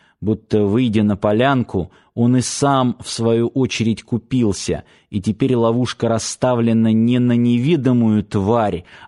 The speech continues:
а на него самого, а тварь эта наблюдает за ним из засады, как сам он наблюдал за поляной несколько минут назад, будто теперь он не охотник, а дичь,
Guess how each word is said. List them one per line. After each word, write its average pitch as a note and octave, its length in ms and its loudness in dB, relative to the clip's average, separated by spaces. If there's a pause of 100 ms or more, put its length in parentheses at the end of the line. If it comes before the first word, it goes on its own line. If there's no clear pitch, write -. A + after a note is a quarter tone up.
а A2+ 160 0
на C#3 80 2
него D3 420 0
самого, A#2+ 840 0 (220)
а A2 120 -2
тварь D3 560 0
эта A#2 360 0
наблюдает A2+ 760 2
за A#2+ 160 0
ним C3+ 240 2
из C3 220 -4
засады, A2+ 960 -2 (280)
как - 200 -4
сам C#3 420 0
он A#2+ 160 2
наблюдал A#2 440 2
за A2+ 140 -2
поляной C3 380 2
несколько B2 420 0
минут B2 300 0
назад, B2 760 0 (320)
будто C#3+ 300 0
теперь D3+ 480 0
он D3+ 240 2
не D3 100 2
охотник, D3 760 0
а D3 140 2
дичь, B2 560 -2